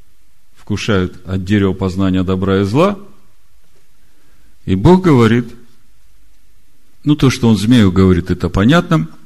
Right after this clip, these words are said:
Жене говорит, шестнадцатый стих третьей главы Берешит.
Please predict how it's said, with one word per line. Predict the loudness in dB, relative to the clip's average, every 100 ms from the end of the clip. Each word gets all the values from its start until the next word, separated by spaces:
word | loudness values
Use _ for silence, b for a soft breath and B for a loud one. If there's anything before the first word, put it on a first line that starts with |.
| -20 -20 -20 -20 -20 -8 0
Жене | 4 4 4
говорит, | 4 2 2 -2 -6 b b b b b b b
шестнадцатый | -4 -2 0 0 -2 -2 -4
стих | -2 0 0 -2 -16 -18 -20 -20 -20 -20 -20 -20 -18 -6
третьей | -4 -4 -2
главы | -2 0 -2 -6 -14 -20 -20 -10 -4
Берешит. | -2 -2 -4 -6 -6